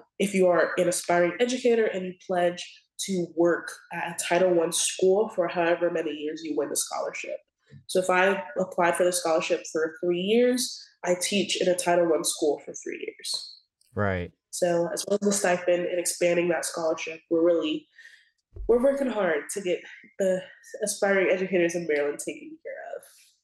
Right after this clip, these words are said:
Speaker 2: Yeah, I th-, that is fantastic to hear. And, you know, I know the work continues and there's more to, to work on there, but,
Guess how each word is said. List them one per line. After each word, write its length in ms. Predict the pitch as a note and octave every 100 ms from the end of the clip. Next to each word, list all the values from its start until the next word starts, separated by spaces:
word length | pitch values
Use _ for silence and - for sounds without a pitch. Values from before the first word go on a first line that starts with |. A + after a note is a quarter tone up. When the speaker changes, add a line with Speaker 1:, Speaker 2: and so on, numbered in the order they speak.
| _ _ _ _ _ -
Speaker 2:
Yeah, 440 | C#3+ G3 D#3 A2+
I 100 | B2
th-, 180 | D#3 -
that 180 | D#3 F#3
is 240 | D#3+ - -
fantastic 720 | - D3 C#3+ D3 D3+ D#3 C#3 -
to 140 | A#2+
hear. 560 | A2 C#3 B2+ A2 G2 F#2+
And, 320 | B2 A#2 A#2+ F3+
you 120 | D3+
know, 100 | A#2+
I 120 | A#2+
know 180 | B2 C3+
the 120 | B2+
work 280 | A#2 B2+ A#2 _ _
continues 680 | - C3+ B2+ B2 A#2+ A#2 A#2
and 100 | A#2
there's 160 | A2+ G#2+
more 300 | A2 A#2+ B2
to, 360 | B2+ A#2 A2+
to 160 | - B2+
work 300 | A2+ B2 C3+
on 220 | A#2+ G#2+
there, 300 | G#2 G#2 G#2
but, 380 | F#2+ G#2+ G2+